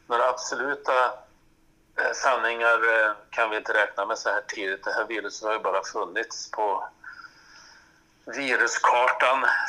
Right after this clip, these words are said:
sedan, eh, årsskiftet, eller, eh, från i december i Kina då.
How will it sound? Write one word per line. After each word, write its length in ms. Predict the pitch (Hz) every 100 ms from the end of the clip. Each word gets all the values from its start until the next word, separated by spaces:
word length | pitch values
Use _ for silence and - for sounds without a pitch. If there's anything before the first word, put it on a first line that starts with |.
| -
sedan, 280 | 127 117 117
eh, 200 | 117 113 113 -
årsskiftet, 640 | 120 107 - 101 - 120 -
eller, 320 | 113 110 107
eh, 60 | 101
från 200 | - 104
i 60 | 101
december 580 | 101 - 95 98 107
i 160 | 107 104 -
Kina 400 | - 113 92 101
då. 220 | 104 92